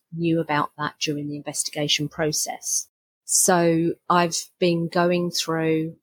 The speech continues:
what I thought was a learning process for the trust and supporting them to do that learning, really. And unfortunately,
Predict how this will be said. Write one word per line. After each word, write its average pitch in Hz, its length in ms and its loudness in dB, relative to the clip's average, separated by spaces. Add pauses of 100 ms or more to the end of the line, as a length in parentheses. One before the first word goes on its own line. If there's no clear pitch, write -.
(180)
what 175 260 -2
I 175 200 2
thought 151 380 -2
was 160 200 -4
a 160 60 2
learning 170 500 2
process 151 680 -2
for - 160 -20
the - 80 -20
trust - 760 0
and 165 140 -6
supporting 156 680 -4
them 151 340 -8 (120)
to - 100 -2
do 165 140 0
that 147 180 -2
learning, 156 480 -2
really. 151 600 -2
And 160 180 -2
unfortunately, 156 1040 0